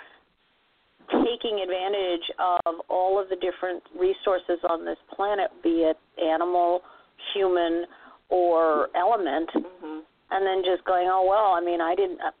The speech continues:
Speaker 1: it wasn't me."
Speaker 2: Right.
Speaker 1: I'm sorry. You, it, you live in a unity. You live in a connection, a
Speaker 2: Right.
Speaker 1: connected world, and, um,
Speaker 2: Right. Well, and we say, "What is remembered lives," right? Like, I talk about this all the time because of the work I do with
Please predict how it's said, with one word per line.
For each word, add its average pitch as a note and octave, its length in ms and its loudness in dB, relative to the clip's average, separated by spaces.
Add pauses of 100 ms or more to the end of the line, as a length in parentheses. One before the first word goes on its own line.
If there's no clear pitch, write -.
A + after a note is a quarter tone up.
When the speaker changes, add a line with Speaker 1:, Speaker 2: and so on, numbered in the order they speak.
(340)
Speaker 1:
it G#3 100 0
wasn't F#3 300 -2
me." F#3+ 340 -2 (240)
Speaker 2:
Right. C3+ 200 -10 (840)
Speaker 1:
I'm - 140 -10
sorry. F#3+ 400 0
You, - 60 -4 (100)
it, E3+ 160 -4 (240)
you G3+ 80 -6 (180)
live G3+ 140 2
in F#3 100 -2
a F3 60 -2
unity. E3+ 800 -2
You E3 60 2
live F3 180 2
in F#3 80 -2
a F3 60 -2 (120)
connection, D#3+ 680 -6
a D3 100 -2
Speaker 2:
Right. C3+ 120 -10
Speaker 1:
connected E3 380 -2
world, D#3 480 2 (460)
and, D3+ 680 -2 (140)
um, C#3+ 460 -6 (100)
Speaker 2:
Right. C3+ 220 -18 (200)
Well, A#3 140 0
and A#3+ 100 -2
we B3 220 -4
say, B3 320 -4 (180)
"What E3+ 280 -2
is F3+ 100 -2 (100)
remembered E3+ 480 -4
lives," - 300 -8 (240)
right? F3 360 -6
Like, E3 160 -12
I E3+ 80 -6
talk - 260 -8
about F3+ 200 -6
this D#3+ 120 -14 (160)
all F#3+ 200 2
the G3 100 -4
time C#3+ 260 -8
because D#3+ 320 -12
of D#3 140 -10
the D#3 80 -8
work D3+ 220 -6
I D#3 100 -10
do C#3 280 -12
with C3 140 -12